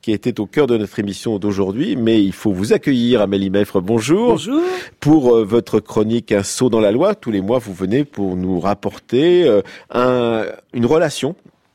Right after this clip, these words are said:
Speaker 1: entre, euh, un fait d'actualité et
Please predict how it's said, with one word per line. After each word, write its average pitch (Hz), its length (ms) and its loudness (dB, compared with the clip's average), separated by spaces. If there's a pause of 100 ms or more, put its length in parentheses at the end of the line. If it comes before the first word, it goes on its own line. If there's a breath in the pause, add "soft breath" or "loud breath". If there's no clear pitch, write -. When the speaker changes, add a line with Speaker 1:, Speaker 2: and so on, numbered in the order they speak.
(360)
Speaker 1:
entre, 135 640 2 (380 loud breath)
euh, 104 240 2
un 104 140 0
fait 147 200 0
d'actualité 117 680 -2 (260)
et 196 300 2